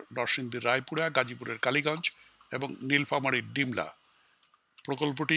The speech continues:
অনুমোদন পেলে আগামী দুহাজার পঁচিশ সাল নাগাদ এটি বাস্তবায়ন করা হবে। জাতীয় মহিলা সংস্থার তথ্য অনুযায়ী এই প্রকল্পের আওতায় সারা দেশ থেকে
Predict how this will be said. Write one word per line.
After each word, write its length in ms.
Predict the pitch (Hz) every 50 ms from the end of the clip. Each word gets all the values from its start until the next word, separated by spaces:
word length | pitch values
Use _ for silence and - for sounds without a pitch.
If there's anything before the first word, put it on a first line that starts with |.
| 151 - -
অনুমোদন 400 | 139 131 131 131 135 131 151 151
পেলে 260 | 139 - 165 156 143 123 160 - - - - _ _ - -
আগামী 280 | - 120 139 139 131 143
দুহাজার 380 | 135 135 135 135 131 135 127
পঁচিশ 420 | 127 - - 143 143 139 - 165 143 -
সাল 160 | - 165 156 147
নাগাদ 300 | 139 139 120 127 147 - - -
এটি 180 | 143 131 139 123
বাস্তবায়ন 520 | 113 123 117 - - 135 127 120 117 113
করা 200 | 110 - 110 101
হবে। 220 | - - - - - - _ _ _ _ _ _ _ _ _ _ _ _ - - - _ - -
জাতীয় 360 | 139 127 135 - - 156 139
মহিলা 320 | 127 127 143 147 151 165 151
সংস্থার 400 | - 165 160 - - 170 147 -
তথ্য 180 | 160 - - -
অনুযায়ী 320 | 160 160 160 151 131 135 175 - _ - - - - -
এই 100 | - 131
প্রকল্পের 500 | 127 - 143 143 - - 147 135 156 156 -
আওতায় 340 | 120 123 135 - 160 170 170
সারা 280 | - - 120 131 127 131
দেশ 180 | 131 151 156 -
থেকে 240 | - - - 139